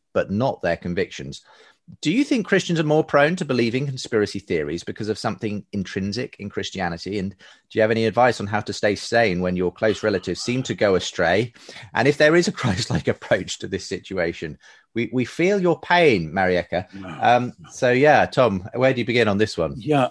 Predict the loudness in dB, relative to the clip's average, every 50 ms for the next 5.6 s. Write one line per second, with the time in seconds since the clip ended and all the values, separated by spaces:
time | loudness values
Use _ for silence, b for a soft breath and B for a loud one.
0 | -2 -2 -4 -4 -2 -2 0 2 4 6 4 4 2 0 -4 -8 -10 -4 0 2
1 | 4 6 6 6 4 4 2 0 0 0 -2 -4 _ -10 -6 -2 -2 -2 -2 0
2 | 0 0 0 0 2 4 4 6 6 6 4 2 2 4 4 4 4 2 -4 -6
3 | -6 -10 -8 -4 -4 -4 -2 -4 -10 -8 -4 -4 -2 -2 -4 -4 -6 -10 -10 -10
4 | -10 -10 -10 -6 -4 -4 -2 0 0 0 0 -2 -2 -2 -2 -4 -4 _ -2 0
5 | 0 2 2 2 2 2 0 0 -2 -6 -6 -6